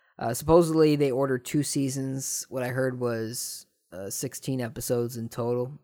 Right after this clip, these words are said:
It's being produced by the guy that wrote, uh, John Wick. His name is Derek Kolstad. Kolstad?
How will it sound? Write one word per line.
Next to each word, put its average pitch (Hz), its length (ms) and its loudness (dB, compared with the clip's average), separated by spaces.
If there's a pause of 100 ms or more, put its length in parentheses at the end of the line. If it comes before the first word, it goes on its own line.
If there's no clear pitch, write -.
(160)
It's 123 160 -14
being 139 220 -2
produced 127 400 0
by 120 120 -2
the 117 80 -6
guy 117 460 -6
that 117 180 -8
wrote, 117 360 -4
uh, 110 240 -8
John 120 600 -4
Wick. 127 460 -10 (320)
His 123 140 -8
name 120 260 -6
is 120 240 -12 (240)
Derek 131 460 -2 (360)
Kolstad. 127 680 -8 (260)
Kolstad? 156 600 -6